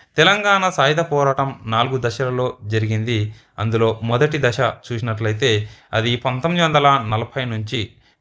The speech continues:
పంతొమ్మిది వందల నలభై ఆరు జూలై నాలుగు తారీఖు వరకు జరిగినది మొదటి దశ. ఇది భూస్వామ్యం వ్యతిరేక పోరాటం సంఘం ఆధ్వర్యంలో ఇది జరిగింది. ఇది సిపిఐ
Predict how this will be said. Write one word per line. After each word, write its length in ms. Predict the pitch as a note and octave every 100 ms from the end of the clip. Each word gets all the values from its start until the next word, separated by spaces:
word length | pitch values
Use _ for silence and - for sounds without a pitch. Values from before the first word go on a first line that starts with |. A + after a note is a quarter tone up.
| A2+
పంతొమ్మిది 360 | A2 C#3 C3+
వందల 240 | B2 A#2+ A#2
నలభై 420 | A2+ G#2 A2 A#2+
ఆరు 340 | A2+ C3 A2 G2
జూలై 380 | A#2 A#2+ A#2+ -
నాలుగు 400 | G#2+ G#2+ A2 G#2+
తారీఖు 320 | G#2+ G2+ G#2
వరకు 420 | G#2 G#2 C3+ G#2+ G2+ _ _ G#2+
జరిగినది 640 | A2 G#2+ G#2+ A2 A#2+ G#2
మొదటి 380 | - G#2+ A2+ A2
దశ. 200 | G#2 G2+ G#2+ G2+ - _ -
ఇది 400 | A2+ B2+ A#2 G#2+ - -
భూస్వామ్యం 800 | A2+ C3 D#3+ E3+ D#3 D3+ D3+ D3+ - A2+
వ్యతిరేక 600 | A2 A2 C#3 C#3 C#3 B2+
పోరాటం 500 | G#2+ G#2+ G#2+ G#2 G#2 - _ _
సంఘం 520 | - B2 B2+ B2+ C#3+ G2
ఆధ్వర్యంలో 720 | G#2+ A2+ A2 G#2+ A#2 G#2+ G#2 - _ -
ఇది 320 | A2 A2 - G2+
జరిగింది. 480 | A2 G#2 G#2+ - -
ఇది 180 | G#2 G#2
సిపిఐ 520 | - B2+ - B2+